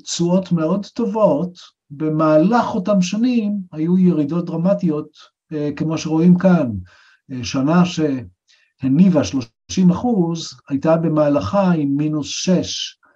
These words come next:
אה, וכיוצא בזה, תנודות על פני תקופה מאוד ארוכה. כלומר, ירידות, נפילות מחירים הם חלק בלתי נפרד מחיי המשקיע, מחיי שוק ההון,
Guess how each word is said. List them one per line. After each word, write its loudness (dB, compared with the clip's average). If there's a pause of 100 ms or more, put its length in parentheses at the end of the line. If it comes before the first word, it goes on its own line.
(440)
אה, -6 (180)
וכיוצא -2
בזה, 0 (280)
תנודות 0
על 0
פני -2
תקופה 0 (160)
מאוד -2
ארוכה. -6
כלומר, 0 (760)
ירידות, 4 (520)
נפילות -4
מחירים 0
הם -2
חלק -4
בלתי 0
נפרד 2 (200)
מחיי 2
המשקיע, 2
מחיי -4
שוק -8
ההון, -2